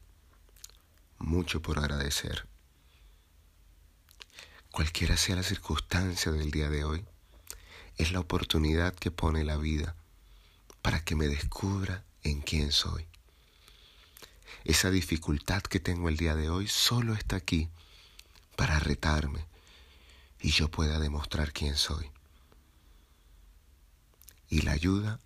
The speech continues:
viene en camino. El Padre siempre está ahí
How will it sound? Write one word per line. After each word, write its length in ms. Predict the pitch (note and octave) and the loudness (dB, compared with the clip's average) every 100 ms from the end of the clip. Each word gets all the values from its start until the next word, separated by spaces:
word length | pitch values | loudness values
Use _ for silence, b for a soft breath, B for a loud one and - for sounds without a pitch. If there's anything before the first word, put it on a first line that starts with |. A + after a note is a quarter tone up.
| _ | _
viene 420 | - E2+ D#2+ D#2 | -2 2 4 2
en 100 | D2+ | 0
camino. 560 | D2 C#2+ C#2 C2+ D2+ - - - B B B B B B B B B B B B | -2 -2 0 -2 -6 -10 -18 -20 B B B B B B B B B B B B
El 180 | F2+ D2+ | 0 2
Padre 320 | - F2 F2 | 4 4 2
siempre 500 | F2+ - A2 A#2 - | 2 2 2 0 -4
está 220 | A2 - | -4 -2
ahí 260 | E2 D#2 D#2 | 0 0 -4